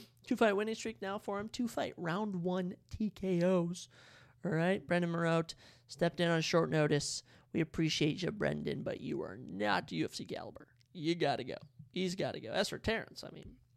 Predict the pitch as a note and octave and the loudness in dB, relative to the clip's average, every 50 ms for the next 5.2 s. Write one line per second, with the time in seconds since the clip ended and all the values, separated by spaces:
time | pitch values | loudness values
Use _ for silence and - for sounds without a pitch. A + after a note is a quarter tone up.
0 | _ _ _ _ - _ _ - - F#3+ E3+ - E3+ F#3 - - D3 B2 - - | _ _ _ _ -20 _ _ -4 -2 -2 0 0 -2 -6 -2 -2 -4 -4 -4 -10
1 | - - - - B3+ B3 A3 G3 - C3 - - - - - - - - - - | -10 -6 0 4 6 6 6 6 2 -6 -10 -14 -16 -20 -18 -18 -20 -14 -2 0
2 | G#3+ A#3+ A3+ - G3 D#3+ E3 F3+ B3 D4 - - G#3 E3+ D3+ - - - - - | 0 0 0 0 0 0 0 0 0 0 0 0 0 0 0 -2 -6 -6 -4 -4
3 | - F3+ - C#3+ - - F#3 G3 G3 F#3 F3 F3 F3+ F#3 F#3+ - F#3+ F#3+ F#3+ - | -4 -4 -4 -6 -6 -4 -4 -4 -4 -2 -2 0 -2 -2 0 -2 -2 -2 -2 -6
4 | - - - - F#3 F3+ F3+ - - - - - - - F#3+ F#3 F#3+ F#3 F3+ F3+ | -8 -12 -6 -4 -4 -4 -4 -6 -12 -16 -20 -20 -8 -6 -4 -4 -2 -2 -4 -4
5 | F#3+ - - - | -4 -6 -8 -8